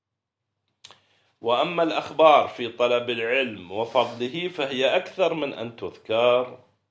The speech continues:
وأوضح من أن تحتاج إلى الذكر. انزين، ماذا نفعل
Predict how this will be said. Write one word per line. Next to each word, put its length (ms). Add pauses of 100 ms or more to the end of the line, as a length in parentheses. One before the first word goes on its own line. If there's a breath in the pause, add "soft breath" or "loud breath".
(1120)
وأوضح 760
من 280
أن 260
تحتاج 720
إلى 580 (320)
الذكر. 800 (1300)
انزين، 400 (380)
ماذا 360
نفعل 600